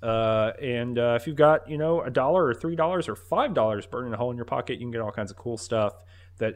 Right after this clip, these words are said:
is exclusive to the Patreon, uh, over there. All those links I just talked about can be found down in the description below.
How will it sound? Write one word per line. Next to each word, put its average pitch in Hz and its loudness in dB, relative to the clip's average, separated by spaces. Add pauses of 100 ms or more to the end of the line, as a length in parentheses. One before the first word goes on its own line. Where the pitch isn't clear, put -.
(100)
is 101 -10
exclusive 135 -4
to 123 -8
the 107 -10
Patreon, 95 -6 (460)
uh, 92 -8 (240)
over 120 -2
there. 90 -8 (140)
All 160 8
those 147 2
links 127 -4
I 120 2
just 101 -10
talked 104 -2
about 98 -2
can 101 -12
be 95 -10
found 98 -8
down 95 -6
in 90 -12
the 90 -14
description 107 -10
below. 175 0